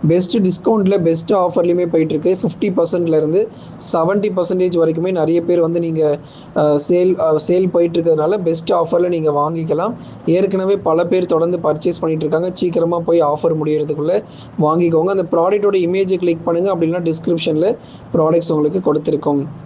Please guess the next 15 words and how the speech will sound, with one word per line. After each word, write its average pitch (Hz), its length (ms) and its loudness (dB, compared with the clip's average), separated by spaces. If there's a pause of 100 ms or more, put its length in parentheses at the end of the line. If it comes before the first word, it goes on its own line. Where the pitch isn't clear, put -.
(420)
அதனால 190 260 2
வெச்சி 180 400 0
செய்யும் 220 400 0
கனமழை 185 520 0
தப்பிக்கவே 190 640 0
முடியாது. 170 580 2
எந்தெந்த 180 360 0
மாவட்டங்கள் 156 600 0
அப்படிங்கிறத 151 420 0
பார்க்கலாம். 147 540 0 (380)
பெரும்பாலான 233 640 4
மாவட்டங்களில் 175 800 2
மழை 170 380 2
குறைந்த 170 360 2
நிலையில் 160 360 2